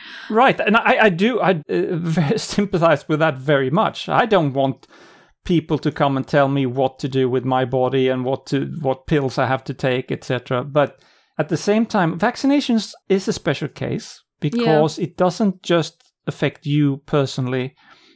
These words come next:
Speaker 1: It also, if we're talking about herd immunity, it also
Speaker 2: Yeah.
Speaker 1: affects people around you. And, uh,
Speaker 2: Yeah.
Speaker 1: I, of course, think that the best way is to convince everybody with good arguments.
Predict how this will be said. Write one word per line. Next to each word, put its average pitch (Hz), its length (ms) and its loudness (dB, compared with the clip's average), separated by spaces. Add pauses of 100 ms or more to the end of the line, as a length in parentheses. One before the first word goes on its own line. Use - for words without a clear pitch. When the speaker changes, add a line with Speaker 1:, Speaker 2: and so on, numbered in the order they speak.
(200)
Speaker 1:
It 147 140 2
also, 151 680 2
if 165 260 -4
we're 151 80 2
talking 147 240 -2
about 135 180 0
herd 139 240 0
immunity, 135 540 -2
it 131 80 -4
also 151 380 -2 (200)
Speaker 2:
Yeah. - 60 -20 (280)
Speaker 1:
affects - 380 -4
people 151 400 0
around 127 380 0
you. 120 220 -4 (120)
And, 135 460 0
uh, - 20 2
Speaker 2:
Yeah. 135 180 2 (640)
Speaker 1:
I, - 140 0 (100)
of - 220 -6
course, 208 380 0
think 143 580 -2
that 151 160 -2 (160)
the 143 120 -4 (200)
best - 340 -2
way 151 440 0
is 135 380 0
to 147 140 -4
convince 143 640 -2
everybody 127 580 -2
with 120 280 -4
good 139 280 0
arguments. 117 680 -4